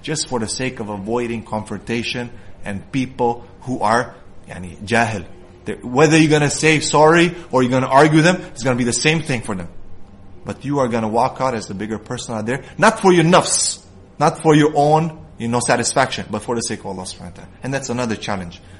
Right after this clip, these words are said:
to have the pro-, that proper niyyah. But subhanAllah, life is, is beautiful. And, and iman is so sweet when you're going through these, you know, struggles, man. You know, you really feel it in your life that, you know what, subhanAllah,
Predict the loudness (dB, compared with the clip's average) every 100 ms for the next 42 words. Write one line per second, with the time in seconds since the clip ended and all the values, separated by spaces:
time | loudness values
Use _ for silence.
0 | -18 -4 -4 -2 -6 -8 -6 -6 -6 -4
1 | -4 -4 -6 -6 -10 -18 -12 -10 -4 0
2 | 0 2 2 0 -2 -8 -8 -10 -8 -2
3 | 0 -2 -6 -12 -12 -20 -20 -20 -14 -6
4 | -6 -6 -10 -10 -6 -6 -2 0 0 0
5 | -4 -2 0 0 -2 -10 -8 -4 -2 -2
6 | -6 -20 -20 -10 -4 -2 0 0 -2 -4
7 | -6 -4 -6 -6 -8 -8 -6 -4 -4 -6
8 | -10 -14 -16 -16 -12 -6 -2 0 2 2
9 | 2 -2 -2 0 0 -2 -6 -6 -4 -2
10 | -2 -4 -14 -10 -8 -6 -6 -8 -14 -10
11 | -8 -8